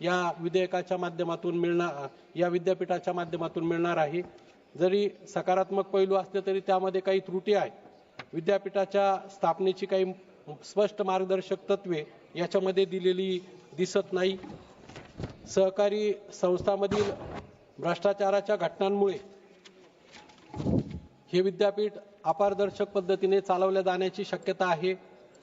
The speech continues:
विद्यापीठाच्या प्रशासनावर कोण लक-, नियंत्रण ठेवणार याची स्पष्टता या विधेयकामध्ये नाही.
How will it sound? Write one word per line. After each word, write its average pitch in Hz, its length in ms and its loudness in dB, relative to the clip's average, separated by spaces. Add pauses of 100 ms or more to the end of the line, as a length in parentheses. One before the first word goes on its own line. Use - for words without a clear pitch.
विद्यापीठाच्या 190 640 0
प्रशासनावर 190 680 0
कोण 196 380 0 (160)
लक-, 170 320 -2
नियंत्रण 190 460 2
ठेवणार 165 380 -2 (340)
याची 175 300 -2
स्पष्टता 185 560 0
या 180 260 2
विधेयकामध्ये 175 720 0
नाही. 160 200 -4